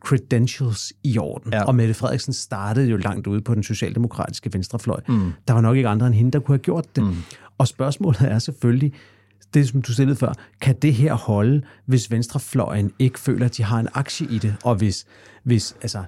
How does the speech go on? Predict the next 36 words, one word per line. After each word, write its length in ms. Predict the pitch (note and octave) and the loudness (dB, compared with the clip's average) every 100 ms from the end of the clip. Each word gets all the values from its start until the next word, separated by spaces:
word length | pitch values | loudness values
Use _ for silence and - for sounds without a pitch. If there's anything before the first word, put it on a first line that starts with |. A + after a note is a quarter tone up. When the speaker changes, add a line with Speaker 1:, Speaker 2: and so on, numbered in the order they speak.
| - - - - - | -16 -20 -18 -14 -4
Speaker 1:
Nikolaj 360 | - B2 A2+ G#2 | 0 2 4 2
Wammen, 180 | G2 B2+ | 2 2
han 120 | C3 C#3 | 4 4
er 120 | A2+ | 2
vel 140 | D3+ - | 0 0
definitionen 600 | A#2 A2 G2+ D3+ E3 C#3 | 0 0 0 -2 0 2
af 60 | |
midten, 240 | A2 A2+ - | 2 2 0
altså 180 | A2 G#2+ | -2 -4
hvis, 180 | A2+ - | -6 -2
hvis, 160 | A#2+ | -2
Speaker 2:
Ja, 140 | A#2+ A#2 | 0 0
ja. 60 | |
Speaker 1:
hvis 180 | A#2 A2 | 0 0
midterstriber 720 | B2+ D3 F3+ - - B2+ A2+ G#2+ | 0 2 0 -2 -2 0 0 0
på 160 | - | 2
en 80 | A2 | 2
landevej 420 | F#2+ G#2+ C#3 A#2 | 2 2 2 0
nogensinde 320 | A2 B2 C3 C3 | 2 2 2 0
Speaker 2:
Ja. 60 | |
Speaker 1:
rejser 180 | G#2 C3 | 0 0
sig 80 | C3 | -2
op 80 | A#2 | -4
og 60 | |
begynder 260 | A#2+ B2 B2 | -2 0 0
at 40 | |
gå, 200 | B2 B2 | 2 0
så 100 | - | 0
vil 40 | A2 | -2
Speaker 2:
Ja. 40 | |
Speaker 1:
de 100 | C3+ A2+ | -2 -2
se 80 | |
ud 60 | A#2+ | -2
som 120 | A#2+ | 0
Nikolaj 260 | B2 G#2 F#2+ | 0 2 0
Wammen, 100 | - | -2